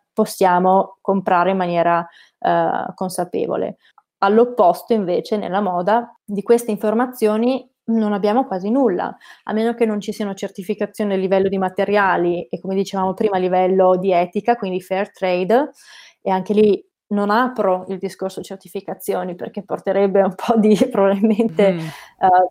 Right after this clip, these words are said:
Speaker 1: di, di tristezza, eh, sapere che alcune certificazioni non sono neanche,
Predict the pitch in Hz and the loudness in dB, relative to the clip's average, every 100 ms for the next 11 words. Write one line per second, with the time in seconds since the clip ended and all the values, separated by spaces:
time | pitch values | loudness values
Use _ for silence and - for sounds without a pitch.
0 | - 190 190 190 190 202 196 - 226 233 | -2 -4 -2 -2 -2 -2 0 4 4 4
1 | - 190 190 190 175 175 175 180 - - | 2 2 2 2 4 2 -2 -4 -10 -6
2 | 185 190 185 185 185 185 - _ - 202 | -4 0 0 0 -2 -2 -6 _ -2 -2
3 | 196 220 208 196 185 185 190 175 180 202 | 0 -4 -2 -6 -8 -8 -6 -6 -6 -4
4 | 196 196 185 180 196 190 185 185 185 202 | -4 -4 -6 -6 -6 -6 -4 -6 -4 2
5 | 185 180 | 2 0